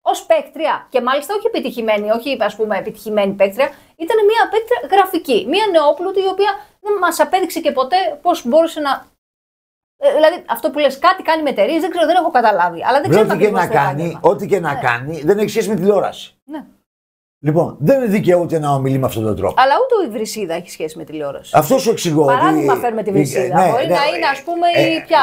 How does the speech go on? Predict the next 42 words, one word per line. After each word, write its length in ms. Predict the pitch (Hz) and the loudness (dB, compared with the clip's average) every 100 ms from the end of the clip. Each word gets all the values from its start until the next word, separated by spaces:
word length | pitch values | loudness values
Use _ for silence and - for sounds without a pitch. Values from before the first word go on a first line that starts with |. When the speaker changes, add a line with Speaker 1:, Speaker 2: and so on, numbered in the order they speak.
| 226 | 2
Speaker 1:
άλλη. 220 | 180 147 | -2 -2
Speaker 2:
μιλάμε 340 | 165 185 208 196 | 2 4 4 0
για 80 | |
τις 100 | 185 | 0
οκτώ 180 | 175 165 | 0 0
γλάστρες. 540 | 175 160 - 101 - _ | 2 0 -2 -8 -12 _
Speaker 1:
Ναι. 480 | _ _ _ - | _ _ _ -2
Speaker 2:
Λοιπόν, 180 | 151 143 | 0 2
οκτώ, 240 | 135 135 165 | 2 2 2
δέκα 200 | 170 147 | 2 2
γλάστρες. 380 | 147 123 277 | 2 2 0
Speaker 1:
Κοίτα, 160 | 262 - | 0 -2
η 20 | |
Ταραμπάγκο 840 | 277 269 262 302 294 359 359 - - | -2 0 2 0 0 -2 -2 -8 -4
έχει 260 | 330 320 | -2 -2
κάνει 200 | 254 220 | -2 -4
και 100 | 202 | -4
σαν 160 | 196 185 | -8 -8
ηθοποιός, 420 | 190 180 190 185 | -8 -6 -4 -4
τώρα 180 | 285 294 | -2 -4
δεν 80 | 285 | -2
μπορείς 160 | 285 | 0
να 60 | 240 | 0
πεις 120 | - | -2
κάτι, 200 | - 190 185 | -4 -2 0
δηλαδή. 300 | 196 220 226 | 0 0 0
Speaker 2:
Η 100 | 120 | 2
Speaker 1:
Κατάλαβες. 360 | 135 123 120 220 | 4 4 4 2
Speaker 2:
Ταραμπάγκο 480 | 113 101 135 113 - | 0 0 -2 -2 -4
κινείται 500 | 135 151 175 139 117 | 0 0 2 2 2
αυτή 180 | 95 113 | -2 -6
τη 80 | - | -2
στιγμή 200 | 147 143 | -2 4
σε 100 | 143 | 4
Speaker 1:
Ναι, 60 | |
Speaker 2:
άλλο, 240 | 156 143 107 | 2 -2 -4
σε 100 | 143 | -2
άλλο 100 | 143 | -2
Speaker 1:
ναι, 40 | 101 | -2
Speaker 2:
χώρο. 240 | 95 71 | -4 -4
Speaker 1:
ναι, 100 | |
ναι, 80 | 302 | -4